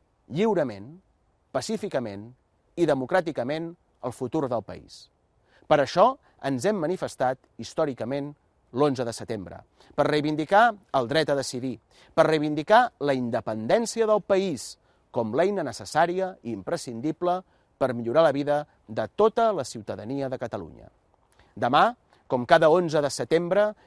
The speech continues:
Catalunya tornarà a demostrar que som una nació amb tot el futur per endavant, que ens mou la recerca del benestar, el progrés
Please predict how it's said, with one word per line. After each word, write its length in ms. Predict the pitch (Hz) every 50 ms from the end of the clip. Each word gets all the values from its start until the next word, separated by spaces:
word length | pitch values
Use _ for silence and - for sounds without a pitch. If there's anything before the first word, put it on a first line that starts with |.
| _ -
Catalunya 540 | - 139 - 147 156 180 202 214 226 226 208
tornarà 520 | _ - 175 165 156 147 147 143 156 185
a 60 | 208 190
demostrar 640 | 165 143 123 - - - - 117 101 87 101 113 - _ _ _ _ _ -
que 140 | 151 143 131
som 400 | - - 202 208 208 208 196 - _ -
una 320 | - 165 190 190 185 190 175
nació 580 | 165 139 - - - 156 151 127 104 92 107 _ _ _ _ _ -
amb 200 | 139 131 120 110
tot 180 | - 170 160 165
el 80 | 151 -
futur 300 | - 135 120 160 165 156
per 140 | - 139 127 123
endavant, 400 | 117 107 104 107 104 95 95 - - _ _ _ _ _ -
que 120 | - 156
ens 160 | 147 139 - 139
mou 280 | 165 190 226 233 220
la 100 | 208 185
recerca 460 | 160 147 131 - 190 214 214 - 208 190
del 120 | 175 147 123
benestar, 580 | 117 113 104 - - - 143 135 117 98 - _ _ _ _ _ -
el 100 | 139 131 117
progrés 520 | - 139 127 135 165 202 233 240 - -